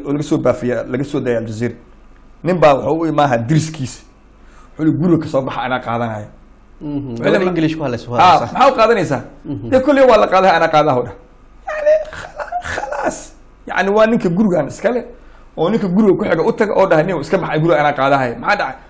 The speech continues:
Speaker 1: "Kolley waa la qaadanaa." Yacni.
Speaker 2: Hadda waxaan rabaa, doctor, arrinta haddii ay jirto, caalamka soo ma arkayo.
Speaker 1: Caalamka dib
Speaker 2: Markaan ka tagno caalamul islaami qudheedu,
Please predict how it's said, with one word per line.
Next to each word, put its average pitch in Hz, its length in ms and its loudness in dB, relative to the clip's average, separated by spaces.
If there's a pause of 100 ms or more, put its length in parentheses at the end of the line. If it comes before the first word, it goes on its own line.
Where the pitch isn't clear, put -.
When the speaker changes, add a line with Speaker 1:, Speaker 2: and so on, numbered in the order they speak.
Speaker 1:
"Kolley 294 220 4
waa 175 80 6
la 156 80 2
qaadanaa." 135 400 0 (580)
Yacni. - 260 -20 (720)
Speaker 2:
Hadda 139 140 -2
waxaan 196 180 0
rabaa, 135 140 4
doctor, 143 320 2
arrinta 127 260 0
haddii 147 240 -6
ay 165 80 2
jirto, 117 280 -6 (520)
caalamka 170 380 4
soo 147 160 0
ma 147 100 0
arkayo. 110 320 -6 (2000)
Speaker 1:
Caalamka 165 400 -4
dib 135 120 -2
Speaker 2:
Markaan 147 280 4
ka - 100 2
tagno 151 260 4
caalamul 143 360 4
islaami 143 520 0
qudheedu, 131 560 0